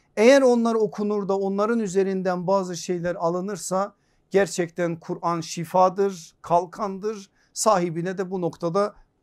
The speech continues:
bir yönüyle fayda verir. Şimdi o ayetlerin başlangıcını bir hatırlayalım. "Amener Resulü bima unzile ileyhim min rabbihil vel mu'minun. Küllün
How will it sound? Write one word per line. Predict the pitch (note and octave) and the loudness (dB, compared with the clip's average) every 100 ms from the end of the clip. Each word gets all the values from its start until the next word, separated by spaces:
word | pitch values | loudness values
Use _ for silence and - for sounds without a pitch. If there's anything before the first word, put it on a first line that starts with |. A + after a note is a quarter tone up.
| _ | _
bir | F#3+ G3+ | -10 -8
yönüyle | F3 E3 E3 E3 F#3+ G3 _ | -2 -2 -2 -4 -6 -8 _
fayda | - E3 D3+ C#3+ | -2 0 2 0
verir. | A#2+ A2+ - - - _ _ _ | -2 -10 -16 -20 -20 _ _ _
Şimdi | - D4+ C#4+ | -6 -4 -2
o | D#4 C#4 | 2 2
ayetlerin | A3 G3+ F#3 - F#3+ G3+ G#3+ - _ _ _ | 4 2 0 -2 -2 -2 -8 -12 _ _ _
başlangıcını | B3 C4+ - G#3+ G3+ F#3 F#3 F#3 | 4 4 2 -4 -4 -6 -6 -6
bir | E3+ | -2
hatırlayalım. | D3+ C#3+ C#3+ B2 B2 A2+ A2 A#2 _ _ _ _ _ - - - _ | -2 -2 -4 -8 -8 -8 -10 -20 _ _ _ _ _ -20 -20 -20 _
"Amener | G#3+ C4+ C4 A#3+ A3+ G3+ | 8 8 8 4 4 4
Resulü | G3 G3 - A3 G3+ F3+ D#3+ | 4 2 0 0 2 2 0
bima | G#3+ G3 F#3 F3+ E3+ | -2 2 4 4 2
unzile | F3+ F3+ E3+ D#3 F#3+ E3+ E3 | 0 0 -2 -4 -4 -2 -2
ileyhim | E3+ D#3+ F3+ F3+ D3+ D#3+ | -4 0 0 0 -4 -4
min | D3+ E3 D3+ C#3+ | -4 -4 -4 -2
rabbihil | E3 C3 C3 E3 C3 D3 C#3 | -4 -4 -8 -8 -6 -6 -4
vel | C#3 C3 | -4 -4
mu'minun. | C#3+ D#3 D#3 C#3+ C#3 F3 G#3 A3 G#3+ A#3 _ _ _ _ _ | -4 -8 -6 -6 -4 -4 -6 -6 -10 -16 _ _ _ _ _
Küllün | - B3 A3+ F#3 F3 D3+ | -6 -4 -4 -4 -4 -4